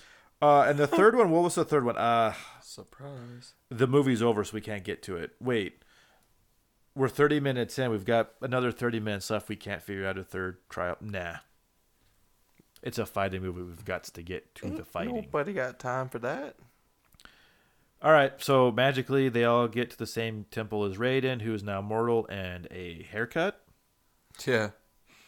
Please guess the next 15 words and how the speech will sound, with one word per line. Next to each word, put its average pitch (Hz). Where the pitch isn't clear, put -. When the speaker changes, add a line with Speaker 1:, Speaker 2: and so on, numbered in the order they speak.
Speaker 2:
for 104
whatever 104
reason. 110
Speaker 1:
And, 135
um, 120
our 113
bad 151
guys 185
are 151
riding 143
horses 131
in 165
the 202
same 196
desert 143